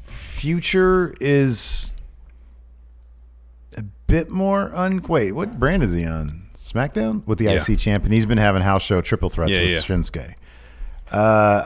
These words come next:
Speaker 1: I think I'd, number, I think they're both in a good spot.
Speaker 2: Yeah, totally.
Speaker 1: Alistair's been having matches against Randy Orton on the house show
Speaker 2: Mm-hmm.
Speaker 1: circuit. I think I'd rather be him because a feud and a win over Randy Orton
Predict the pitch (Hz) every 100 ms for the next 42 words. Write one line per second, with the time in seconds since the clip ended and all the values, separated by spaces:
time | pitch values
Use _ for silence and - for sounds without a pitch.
0 | - - - - 226 233 220 156 - 139
1 | 135 175 220 143 - 226 135 139 135 110
2 | 92 - 95 95 78 127 120 - 101 76
3 | - 123 175 226 - 160 120 117 117 107
4 | 104 101 101 95 90 104 101 98 107 95
5 | 87 95 95 - 101 98 95 92 98 -
6 | - - 117 - 214 233 175 170 165 139
7 | 123 139 151 135 135 127 107 - 107 -
8 | 127 135 135 107 101 101 110 113 101 98
9 | 95 98 104 95 104 156 190 226